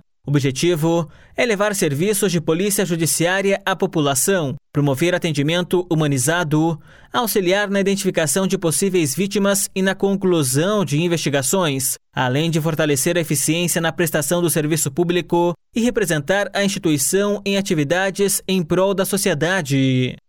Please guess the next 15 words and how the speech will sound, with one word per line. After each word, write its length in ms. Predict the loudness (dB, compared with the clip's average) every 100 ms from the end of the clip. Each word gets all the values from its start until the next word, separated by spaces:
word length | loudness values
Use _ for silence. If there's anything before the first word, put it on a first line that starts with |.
| _
Quem 240 | -2 0 0
tiver 260 | 0 0
interesse 480 | 0 0 0 0 0
no 80 | 0
projeto 640 | 0 0 2 0 2 0
pode 480 | 0 2 2 2 0
enviar 340 | -2 0 0 0
um 40 |
e-mail 340 | 0 2 0
para 480 | 0 0 0 0 0 -4 _
comunicação, 840 | -2 0 0 0 0 0 0 0 -2 -8
sem 300 | -10 -4 -2
cedilha 380 | 0 0 2 0
e 20 |
tio, 400 | -2 0 2 0